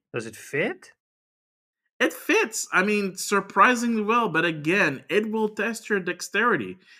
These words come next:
Speaker 2: because if you're playing in Pro Mode, you have to manually change the octaves of the notes, which is basically you're learning to play the song as is, and you're learning to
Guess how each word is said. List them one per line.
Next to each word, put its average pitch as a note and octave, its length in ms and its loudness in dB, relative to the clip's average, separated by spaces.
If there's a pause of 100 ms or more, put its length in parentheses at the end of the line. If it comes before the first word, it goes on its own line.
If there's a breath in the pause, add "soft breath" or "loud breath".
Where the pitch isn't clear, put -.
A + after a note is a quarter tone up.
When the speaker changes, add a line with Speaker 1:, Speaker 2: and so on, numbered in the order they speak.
(140)
Speaker 2:
because D3+ 460 2
if D#3+ 180 0
you're B3+ 120 2
playing A3+ 340 2
in E3 120 0
Pro F#3 240 2
Mode, B2 300 0 (380 soft breath)
you A#3+ 180 2
have A#3 260 4
to F#3 100 2
manually E3+ 640 0
change D#3 440 -2
the C#3+ 120 -2
octaves D#3 680 0 (720 soft breath)
of C#3+ 340 2
the A#2+ 80 0
notes, - 720 -2 (560)
which C3 340 -2
is C#3 460 0 (1000)
basically A3 480 4
you're F#3 140 8
learning D#3+ 500 6
to D3 100 -6
play C#3+ 240 4
the B2+ 100 -2
song A#2+ 380 -2 (240)
as B2 260 0
is, A2 380 -4 (420)
and D3 160 0
you're C#3+ 100 4
learning D#3 580 2
to B2+ 340 0